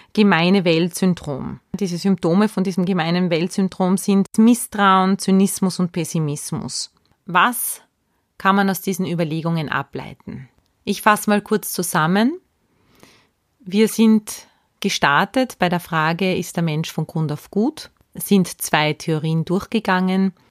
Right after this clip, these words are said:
um's dann ein bisschen aufzulösen und zu sagen, dass der Mensch grundsätzlich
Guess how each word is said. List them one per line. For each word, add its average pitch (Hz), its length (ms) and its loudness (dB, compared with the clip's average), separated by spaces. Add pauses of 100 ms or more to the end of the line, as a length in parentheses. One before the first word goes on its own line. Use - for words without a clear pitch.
(300)
um's 190 380 2
dann 170 220 2
ein 175 180 0
bisschen - 300 -2
aufzulösen 180 760 2
und 185 140 0
zu 180 100 -6
sagen, 170 400 0
dass 170 160 -6
der 170 100 -2
Mensch 160 380 -2
grundsätzlich 190 1200 0